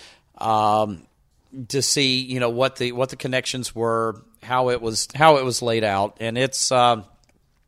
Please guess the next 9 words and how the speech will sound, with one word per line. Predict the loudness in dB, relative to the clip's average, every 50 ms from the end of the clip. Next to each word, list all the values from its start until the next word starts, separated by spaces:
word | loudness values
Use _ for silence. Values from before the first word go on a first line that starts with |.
| _ -20 -20 -20 -20 -20 -20 -20 -8 0
this | 2 4 4 6 4
is | 4 4
essentially, | 4 4 4 2 2 2 0 0 2 4 4 4 4 2 -2 -6 -10 -6 0
uh, | 2 4 4 6 4 4 4 4 2 2 0 -2 -6 -14 -16 -16 -16 -18 -18 -16
w-, | -14 -12 -6 -4 -4 -2 0
a | 2 2 2 2
computer | 0 -2 -6 -6 -6 -4 0 2 4 4 4 4
motherboard | 4 4 2 2 2 0 -2 0 2 2 2 2 0 -2
with | -2 -2 -2 -2 -4 -10